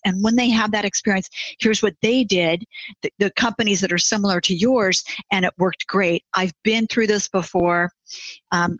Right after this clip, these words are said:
together, we're going to navigate this project. Um, and then kind of, I,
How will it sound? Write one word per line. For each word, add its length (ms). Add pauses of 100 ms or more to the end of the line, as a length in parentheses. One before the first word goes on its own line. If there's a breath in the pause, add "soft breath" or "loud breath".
together, 520
we're 120
going 300
to 160
navigate 560
this 160
project. 760 (420 loud breath)
Um, 380 (800 loud breath)
and 320
then 200
kind 200
of, 260
I, 100